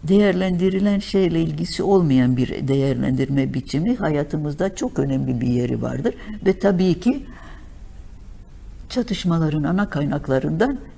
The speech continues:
biri ve bundan sonra vereceğim ba-, bir başka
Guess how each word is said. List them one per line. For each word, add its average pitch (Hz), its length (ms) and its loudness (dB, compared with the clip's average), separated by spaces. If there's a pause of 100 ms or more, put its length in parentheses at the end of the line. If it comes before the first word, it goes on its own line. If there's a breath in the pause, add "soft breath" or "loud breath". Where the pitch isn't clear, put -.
biri 165 380 2
ve 208 180 4
bundan 202 300 6
sonra 139 360 2
vereceğim 127 520 2 (380 loud breath)
ba-, 147 220 -2
bir 175 140 2 (280)
başka 196 440 0